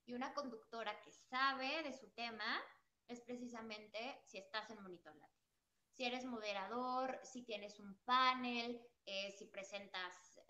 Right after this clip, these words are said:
no-, nos tocaba también de repente, pues, presentar premios y cosas y todo, pero te voy a decir por qué fue muy valioso para mí también los años que estuve en Monitor Latino, porque ese fue un parteaguas para que ahora,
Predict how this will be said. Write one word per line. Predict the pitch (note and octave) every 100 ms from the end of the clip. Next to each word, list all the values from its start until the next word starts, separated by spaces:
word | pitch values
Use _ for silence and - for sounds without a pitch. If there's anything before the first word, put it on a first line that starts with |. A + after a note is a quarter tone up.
| - -
no-, | D#4 -
nos | E4+ E4+
tocaba | F#4 F4+ F#4
también | F#4 C#4+
de | C#4+
repente, | B3 B3 B3
pues, | A3+
presentar | - G#3+ G3 F#3+ F#3
premios | F3+ E3+ F3 -
y | F3+
cosas | G3+ G3 G3+
y | A#3+
todo, | C#4+ D4+ A3+
pero | A#3+
te | A#3
voy | D#4
a |
decir | F4 F4
por | F4 E4
qué | D4
fue | C#4
muy | C#4
valioso | C4 B3+ A#3+ B3
para | A#3+ G3
mí | G3
también | - G#3+ G3+ G3
los | G3+ G#3
años | G3 G3
que | _
estuve | - F#3+
en |
Monitor | F#3 F3+ F3 F#3
Latino, | F#3 - A3 F3+ - - - - _
porque | C4 B3+ C4+
ese | C#4 F4+
fue | E4+
un | D#4
parteaguas | D4 D#4 D4+ C4 B3 C#4 -
para | B3 G#3 -
que |
ahora, | F3+ F3+ D4+ G#4 C4+ C#4+